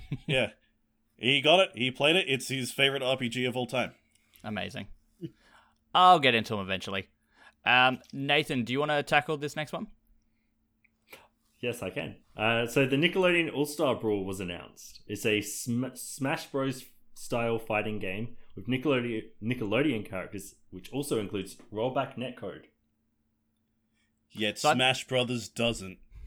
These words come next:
Speaker 2: <laughs> So I've been seeing a lot of talk about this and the fact that it actually looks really good.
Speaker 1: Yeah, it's made by the, uh, the devs that made Slap City, which is another Smash clone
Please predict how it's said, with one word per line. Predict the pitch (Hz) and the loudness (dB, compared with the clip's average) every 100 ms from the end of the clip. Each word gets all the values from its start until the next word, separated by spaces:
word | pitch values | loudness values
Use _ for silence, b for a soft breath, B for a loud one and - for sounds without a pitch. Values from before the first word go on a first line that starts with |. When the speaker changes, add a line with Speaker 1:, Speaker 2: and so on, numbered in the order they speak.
| - | -12
Speaker 2:
<laughs> | - - 135 - 135 - B 120 B | -12 -10 -12 -12 -14 -14 B -12 B
So | 156 | 4
I've | 151 | 4
been | 165 | 4
seeing | 214 | 2
a | 175 | 4
lot | 131 123 127 139 | 2 6 6 8
of | 131 | 4
talk | - 120 117 113 | 2 2 2 0
about | 104 98 95 - | 2 2 2 -4
this | 113 95 85 92 - - - b b b b b b - | -12 -8 -8 -8 -12 -16 -18 b b b b b b -2
and | 107 104 104 101 101 | 4 4 2 -2 -8
the | |
fact | - 117 107 - | -2 0 0 0
that | 107 | -2
it | 104 - | -2 -4
actually | 98 101 - 113 | -2 -2 -2 -8
looks | 98 101 - | -6 -8 -10
really | 80 95 101 95 87 - | -12 -8 -6 -8 -12 -10
good. | 90 69 80 - b b b _ _ _ _ - | -10 -10 -14 -20 b b b _ _ _ _ -4
Speaker 1:
Yeah, | 151 | -2
it's | 156 165 | -2 0
made | 294 330 | 0 6
by | 277 | 4
the, | 226 202 170 | 6 2 4
uh, | 143 | 4
the | 120 127 | 2 0
devs | 135 156 170 | 2 0 0
that | 147 | 0
made | 131 117 | 0 0
Slap | - 139 127 - | -2 2 2 2
City, | 127 117 90 | -2 0 0
which | 92 - | -4 -4
is | 113 110 107 | -2 -2 -2
another | 113 110 107 127 120 113 104 | -2 -2 0 0 2 2 2
Smash | - - 117 107 - | -2 -6 -2 -2 -2
clone | - 110 104 98 92 | -6 -6 -4 -6 -10